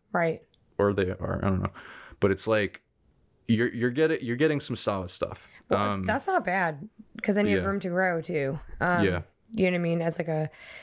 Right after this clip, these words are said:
Speaker 1: a new videographer.
Speaker 2: But, like, that's
Speaker 1: That's
Speaker 2: base
Speaker 1: good.
Speaker 2: price, and then there's a bunch of, um, I don't, I don't do it based on packages. I do it based on,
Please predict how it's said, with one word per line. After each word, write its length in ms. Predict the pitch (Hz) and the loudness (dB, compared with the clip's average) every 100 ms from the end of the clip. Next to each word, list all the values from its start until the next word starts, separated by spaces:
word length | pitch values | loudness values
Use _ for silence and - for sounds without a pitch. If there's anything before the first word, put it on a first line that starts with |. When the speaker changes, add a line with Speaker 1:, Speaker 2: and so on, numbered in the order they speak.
| - - | -8 4
Speaker 1:
a 40 | |
new 240 | 185 185 185 | 6 6 4
videographer. 420 | 165 160 156 131 | 2 2 2 0
Speaker 2:
But, 100 | - | 2
like, 140 | 117 | 2
that's 180 | 104 123 | 2 0
Speaker 1:
That's 60 | 107 | 2
Speaker 2:
base 180 | 110 196 | 2 2
Speaker 1:
good. 100 | 160 | 2
Speaker 2:
price, 360 | 110 104 101 - | 2 2 0 -4
and 100 | 101 | 0
then 100 | 98 | 2
there's 160 | 98 95 | 2 2
a 40 | |
bunch 240 | 101 107 | 0 2
of, 280 | 107 90 - _ _ _ | 2 0 -4 _ _ _
um, 380 | 101 95 87 85 - - - _ _ - _ _ _ _ _ _ _ _ - | 0 2 2 -2 -6 -14 -20 _ _ -20 _ _ _ _ _ _ _ _ 0
I 60 | |
don't, 180 | 113 120 | 2 0
I 80 | 123 | 0
don't 240 | 135 - - | 0 0 0
do 140 | 117 | 4
it 160 | 113 - | 4 2
based 260 | 107 - | -2 0
on 100 | 101 | -4
packages. 640 | 95 101 101 107 113 120 - | -2 -4 -4 -4 -2 -2 -2
I 120 | 104 | 0
do 140 | 92 104 | 4 2
it 60 | |
based 280 | 101 95 - | 4 0 2
on, 240 | 98 92 | 2 0